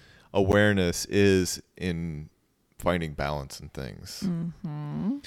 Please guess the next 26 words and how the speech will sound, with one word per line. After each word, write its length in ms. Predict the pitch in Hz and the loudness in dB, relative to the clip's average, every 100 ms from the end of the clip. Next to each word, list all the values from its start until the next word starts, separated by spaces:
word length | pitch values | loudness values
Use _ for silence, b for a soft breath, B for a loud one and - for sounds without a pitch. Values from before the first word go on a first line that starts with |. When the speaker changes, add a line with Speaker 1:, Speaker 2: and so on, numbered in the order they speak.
| B B B - | B B B -6
Speaker 1:
And 80 | |
I 60 | 98 | -4
came 180 | - 185 | 2 2
across 360 | 151 113 107 - | 4 4 4 4
this 240 | 101 95 | 2 2
'cause 180 | - 95 | -2 2
we 120 | 123 | 4
were 80 | 117 | 8
out 320 | 113 123 - - | 8 6 4 -2
in 340 | 101 101 98 | 0 0 0
the 100 | 92 | -2
desert 360 | 92 95 95 85 | 4 4 4 0
in 100 | 87 | -2
Joshua 420 | 90 85 82 80 | 2 2 0 -4
Tree, 380 | - 78 73 73 | -6 -4 -4 -4
which 180 | 87 - | -6 -6
is 120 | - | 2
not, 120 | 139 | 2
like, 140 | 92 82 | 2 2
crazy 300 | 95 87 78 | 2 0 0
desert. 300 | 62 71 80 | -6 -6 -8
It's, 160 | - | -6
like, 120 | 82 | -8
high 180 | - 76 | -4 -4
plains 360 | 76 80 78 76 | -4 -6 -8 -6
desert 460 | 76 73 78 73 | -4 -4 -6 -8